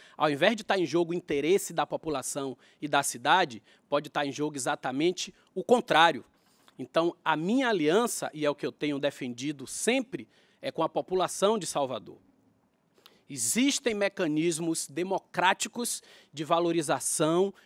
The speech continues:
de intensificação da participação popular.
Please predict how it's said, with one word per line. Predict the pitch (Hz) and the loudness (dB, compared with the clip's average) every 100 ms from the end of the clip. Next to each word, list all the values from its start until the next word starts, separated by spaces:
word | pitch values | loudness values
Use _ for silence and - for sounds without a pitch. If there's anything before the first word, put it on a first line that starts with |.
| - | -12
de | 143 233 | -4 -2
intensificação | 240 _ 294 339 - 254 - 254 - 208 - - 254 294 | -2 _ 2 2 0 -6 -8 -4 -2 -2 0 4 4 4
da | 277 | 2
participação | 240 262 - 277 240 196 - 233 | 2 -2 -2 -2 0 2 0 0
popular. | - 175 147 110 98 | -2 -6 -4 -8 -10